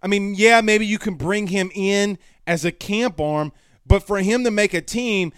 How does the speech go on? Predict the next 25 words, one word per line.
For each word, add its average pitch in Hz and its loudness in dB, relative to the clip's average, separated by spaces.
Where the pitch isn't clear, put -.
when 170 -2
he's 190 0
going 226 2
through 185 0
five 214 -4
seasons 208 -6
worth 190 0
of 156 -4
injuries, 175 -2
would 151 0
you 233 0
take 247 -2
that 214 0
risk 208 4
at 170 -12
giving 202 2
him 202 0
one 202 0
of 165 -4
a, 160 -4
one 196 2
of 226 2
the 190 2
fifty-three 226 -4
spots? 220 -4